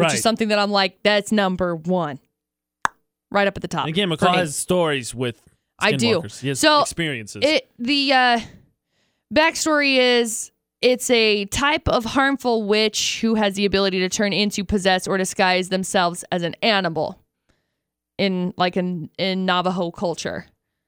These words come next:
Speaker 1: Right.
Speaker 2: They're, they're freaky.
Speaker 1: Yeah, Mackenzie texted us in six eight two five five. Start text with V F X. You want to text it. It says that her husband did,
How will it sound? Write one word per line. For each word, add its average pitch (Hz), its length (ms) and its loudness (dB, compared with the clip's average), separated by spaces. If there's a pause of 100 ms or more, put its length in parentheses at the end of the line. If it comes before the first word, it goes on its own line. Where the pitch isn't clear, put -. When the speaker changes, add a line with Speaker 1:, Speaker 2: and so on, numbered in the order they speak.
(140)
Speaker 1:
Right. 139 280 -2 (200)
Speaker 2:
They're, 202 160 2 (640)
they're 202 120 0
freaky. - 640 -6 (160)
Speaker 1:
Yeah, 139 80 -4
Mackenzie 196 540 -2
texted 170 400 -2
us 151 160 -10
in 139 180 -6
six - 320 -6
eight 156 160 -2
two 151 220 -2
five 135 340 0
five. 139 340 0 (300)
Start 214 320 0
text 196 220 -4
with 147 80 -10
V 165 140 0
F 143 120 -4
X. 156 180 -4
You 156 60 -6
want 147 100 -6
to 151 60 -4
text 147 140 -8
it. 151 60 -8
It 139 60 -12
says 165 200 -6
that 147 140 -6
her 156 100 -6
husband 165 480 -4
did, 139 320 -4